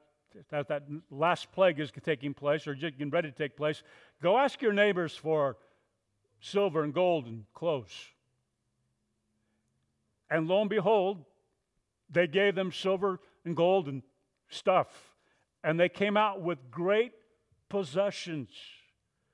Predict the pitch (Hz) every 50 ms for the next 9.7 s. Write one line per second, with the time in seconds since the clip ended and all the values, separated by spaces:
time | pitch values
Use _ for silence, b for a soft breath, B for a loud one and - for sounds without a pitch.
0 | _ _ _ _ _ _ _ - 165 - - 180 185 180 131 160 147 151 151 -
1 | - - 165 165 175 175 175 196 190 - - 202 196 185 156 147 196 196 190 160
2 | 151 127 - _ _ _ 139 143 156 151 151 151 151 143 135 135 143 127 - 139
3 | _ - 139 - _ - _ _ _ _ _ _ _ _ _ _ _ b b b
4 | b b b b b 135 170 185 208 220 - 220 214 202 196 214 214 214 233 214
5 | B B B B B - 196 190 185 185 214 247 277 269 285 269 247 - - 202
6 | 208 208 202 - - - - 170 165 165 160 160 185 202 208 208 202 185 - -
7 | _ _ _ 156 147 143 120 101 135 175 190 190 165 151 _ _ - 165 160 156
8 | 151 143 135 139 151 165 165 165 160 175 165 156 117 107 131 131 127 123 123 123
9 | 143 143 131 113 131 135 127 120 _ - 123 113 101 104